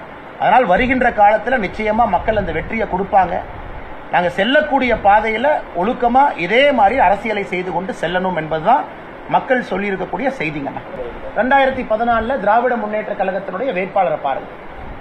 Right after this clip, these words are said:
இதற்கு முன்பு தமிழகத்துல பாருங்க, தமிழகத்துல டெபாசிட்னா பதினாறு புள்ளி ஆறு, பதினேழு சதவீத வாக்கு வங்கி வாங்கணும். ஐம்பது ஆண்டு காலமாக அரசியல் இருக்கக்கூடிய கட்சிகளே இன்னைக்கு தமிழகத்துல ஏழு, ஏழு இடத்துல டெபாசிட் இழந்திருக்காங்களே.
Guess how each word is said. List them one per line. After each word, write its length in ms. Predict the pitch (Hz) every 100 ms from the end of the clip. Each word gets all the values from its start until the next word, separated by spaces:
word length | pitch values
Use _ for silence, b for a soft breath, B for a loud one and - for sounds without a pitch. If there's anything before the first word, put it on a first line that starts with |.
| - - - - - - -
இதற்கு 320 | 202 262 240
முன்பு 240 | 262 277
தமிழகத்துல 560 | 285 226 233 220 220 185
பாருங்க, 400 | 175 170 151 151
தமிழகத்துல 440 | 196 254 247 247 202 180
டெபாசிட்னா 560 | 180 233 233 202 214 214
பதினாறு 440 | 190 233 247 233
புள்ளி 280 | 208 202 180
ஆறு, 220 | 175 175
பதினேழு 560 | - 175 240 247 240 208
சதவீத 460 | 190 196 214 226 311 160 - - - - -
வாக்கு 300 | 208 254 226
வங்கி 220 | 196 262
வாங்கணும். 380 | 208 170 151 - - - - - - - - - - - 127 -
ஐம்பது 420 | 165 269 277 262
ஆண்டு 240 | 254 247
காலமாக 520 | 240 240 233 226 233
அரசியல் 640 | 254 202 254 - 269 254 240
இருக்கக்கூடிய 360 | 240 233 220
கட்சிகளே 360 | 214 196 247 262
இன்னைக்கு 300 | 262 233 214
தமிழகத்துல 520 | 233 233 233 233 196
ஏழு, 380 | 220 233 190 202
ஏழு 180 | 240 240
இடத்துல 240 | 214 233
டெபாசிட் 360 | 220 - - 208
இழந்திருக்காங்களே. 520 | 226 233 220 214 220